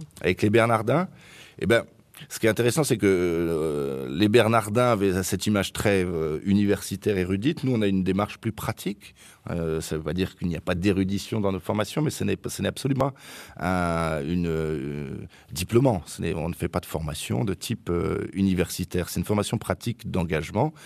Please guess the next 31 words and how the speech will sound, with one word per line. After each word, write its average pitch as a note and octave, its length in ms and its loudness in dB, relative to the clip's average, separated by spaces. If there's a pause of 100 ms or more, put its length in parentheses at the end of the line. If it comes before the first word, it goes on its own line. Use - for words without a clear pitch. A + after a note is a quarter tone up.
(260)
qui F2+ 140 -2
réfléchit, F#2+ 500 -2
bien C#2+ 180 -4
évidemment, G2+ 400 -2
au D#2+ 120 -2
fond - 400 0
des F2 140 0
choses. D#2 420 -4 (440)
Et, E2+ 300 4
euh, D2+ 340 4
ce - 140 -4
qui G2+ 100 4
est, E2+ 100 0
ce - 100 -6
qui G2 80 0
était F#2+ 160 0
intéressant F#2 640 2
et G2+ 180 2
c'est D2+ 280 -2
dans, D#2+ 200 -2
dans E2+ 140 0
l'idée F2 220 2
d'Antoine E2+ 380 0
Arjakovski, D#2+ 760 -2 (260)
c'était F#2 320 0
de, F#2 180 -2
de, F2+ 140 2
de E2 160 0
pouvoir, A2+ 640 2
euh, F2+ 400 0
relier, A2 880 2